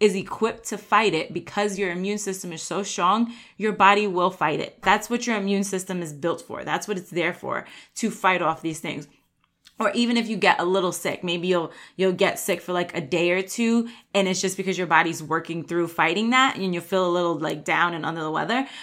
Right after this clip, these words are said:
but it won't, it won't knock you out, right? It won't, it won't last, like, a week or two, like how sometimes the flu does for some people. So when I see these things, it gets me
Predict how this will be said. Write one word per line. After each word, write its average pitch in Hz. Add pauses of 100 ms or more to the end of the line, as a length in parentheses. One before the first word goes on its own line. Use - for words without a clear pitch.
(160)
but 196
it 202
won't, 202
it 190
won't 185
knock 180
you 170
out, -
right? 160
It 170
won't, 170
it 180
won't 180
last, 170
like, 156
a 165
week 156
or 156
two, 156
like 151
how 147
sometimes 156
the 151
flu 156
does 151
for -
some -
people. - (400)
So 226 (760)
when 247
I 226
see 294
these 233
things, 190 (180)
it 208
gets 240
me 226